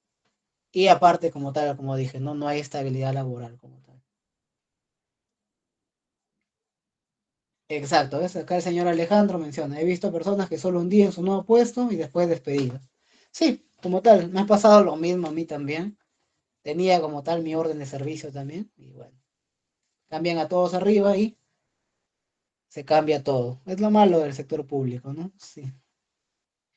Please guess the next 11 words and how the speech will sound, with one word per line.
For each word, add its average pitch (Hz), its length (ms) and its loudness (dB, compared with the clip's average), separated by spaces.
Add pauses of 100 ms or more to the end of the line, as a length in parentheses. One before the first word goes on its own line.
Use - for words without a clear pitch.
(340)
Bien, 175 240 0 (380)
eh, 185 720 4
ya 240 160 2
para 285 160 6
terminar, 240 460 4
les 233 240 0
iba 240 120 2
a 233 40 2
decir 214 240 0
de 208 120 0
que 139 540 -6